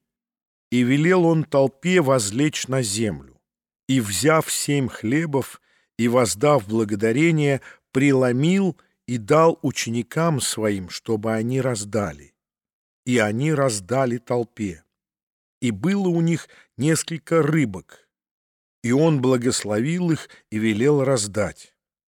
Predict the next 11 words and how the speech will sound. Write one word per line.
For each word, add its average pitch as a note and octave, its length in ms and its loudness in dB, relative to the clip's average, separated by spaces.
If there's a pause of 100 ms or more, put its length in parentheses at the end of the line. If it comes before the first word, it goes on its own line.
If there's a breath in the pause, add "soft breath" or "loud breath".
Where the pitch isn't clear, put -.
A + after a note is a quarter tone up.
(400)
И A2 120 0
они A2+ 320 0
ели D3 500 -2 (240 loud breath)
и G#2 100 -8
насытились, A2 960 -6 (300)
и A2+ 80 -6
собрали C3 640 0 (180 loud breath)
оставшихся - 840 -4
кусков - 560 -4
семь C#3+ 300 -2
корзин. F#2+ 600 -6